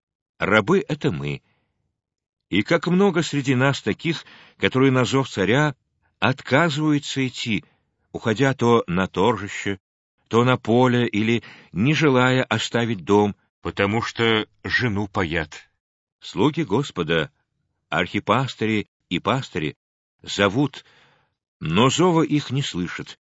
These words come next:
как не слышат и звона церковного, зова Христова, голоса Христова, святого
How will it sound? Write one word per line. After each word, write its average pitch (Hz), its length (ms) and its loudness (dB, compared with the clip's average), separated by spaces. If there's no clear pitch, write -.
как 101 240 2
не 117 120 0
слышат 143 480 -4
и 123 80 0
звона 120 480 0
церковного, 101 840 0
зова 120 540 0
Христова, 101 760 -4
голоса 95 720 0
Христова, 85 800 -2
святого 110 720 0